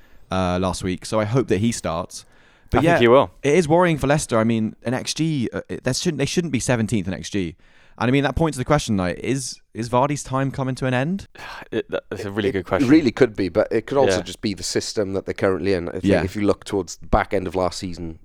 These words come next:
Speaker 3: Leicester were struggling. If you're going on X Gs,
Speaker 2: Yeah.
Speaker 3: they were way down and they were
Speaker 2: Yeah, but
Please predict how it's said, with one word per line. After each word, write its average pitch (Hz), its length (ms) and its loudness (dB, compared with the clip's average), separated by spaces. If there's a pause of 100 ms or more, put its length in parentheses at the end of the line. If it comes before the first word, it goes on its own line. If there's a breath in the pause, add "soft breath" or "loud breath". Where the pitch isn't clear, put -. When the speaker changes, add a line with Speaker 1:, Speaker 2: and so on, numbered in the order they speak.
Speaker 3:
Leicester 98 380 -2
were 92 240 2
struggling. 85 560 -6
If 85 140 -12
you're 95 80 -10
going 92 180 -2
on 85 240 -8
X - 240 -12
Gs, 85 460 -10
Speaker 2:
Yeah. 104 220 4 (100)
Speaker 3:
they 95 80 -6
were 95 100 0
way 92 300 0
down 87 280 -2
and 85 80 -10
they 85 100 -6
were 82 80 -4
Speaker 2:
Yeah, - 80 -14
but - 80 -2